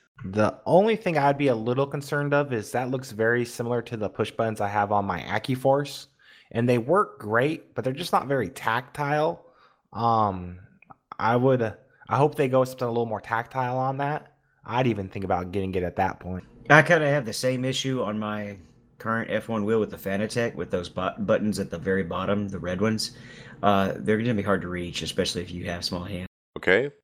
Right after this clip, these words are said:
Speaker 3: David, what's next?
Speaker 2: Well, we mentioned a little bit earlier, we're planning for the twenty-four hours, and we had a guy that kinda put out a feeler question. He's got a friend that's trying to, uh, get into software development,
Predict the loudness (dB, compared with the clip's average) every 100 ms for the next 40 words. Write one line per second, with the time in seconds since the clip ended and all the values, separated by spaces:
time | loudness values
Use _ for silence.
0 | _ 2 2 -2 -8 -8 -10 -10 -20 -20
1 | -20 2 10 12 10 4 -10 -10 -8 -4
2 | -4 -4 -4 -4 -4 -8 -8 -6 -4 -4
3 | -6 -8 -8 -6 -4 -2 -2 -2 -4 -4
4 | -4 -2 -2 0 2 0 0 -4 0 2
5 | 2 0 -2 -2 -2 2 0 0 -4 -6
6 | -6 -8 -10 -6 -6 -6 -10 -20 -4 -2
7 | 0 0 -4 -2 0 0 -2 -4 -8 -20
8 | -20 -20 _ -20 -2 2 4 2 -4 -10
9 | -2 0 2 0 2 2 2 0 2 0
10 | 0 -2